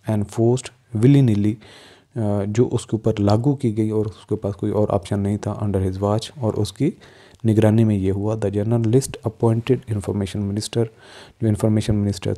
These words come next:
था, वो एक जर्नलिस्ट था, had great difficulty getting along with the free press, और उसने आज़ाद मीडिया नहीं चलने दिया। There was also the interior minister, और एक वज़ीर दिफ-, ख-, जो, अ,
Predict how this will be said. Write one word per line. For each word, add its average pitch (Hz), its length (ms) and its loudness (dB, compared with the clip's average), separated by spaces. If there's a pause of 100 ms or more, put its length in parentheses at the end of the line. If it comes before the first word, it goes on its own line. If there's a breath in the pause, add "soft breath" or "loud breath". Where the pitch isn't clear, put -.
था, 117 60 0
वो 107 200 0
एक 101 140 0
जर्नलिस्ट 101 540 0
था, 110 340 0 (360 soft breath)
had 110 200 4
great 147 300 4
difficulty 117 680 -2
getting 104 280 -2
along 104 280 -2
with 98 120 -2
the 110 220 -2 (560 loud breath)
free 120 200 4
press, 92 240 0
और 113 220 -2
उसने 117 400 -2 (120)
आज़ाद 107 380 2
मीडिया 104 440 0 (960 loud breath)
नहीं 104 380 2
चलने 95 320 0
दिया। 113 380 0
There 110 280 2
was 101 320 0 (220)
also 135 500 0
the - 140 -6
interior 107 380 -2
minister, 104 500 -4 (120)
और 101 140 -2
एक 101 240 -4
वज़ीर 101 240 -4
दिफ-, 98 240 -6 (280)
ख-, 107 280 0
जो, 101 340 0 (640 loud breath)
अ, 107 60 -2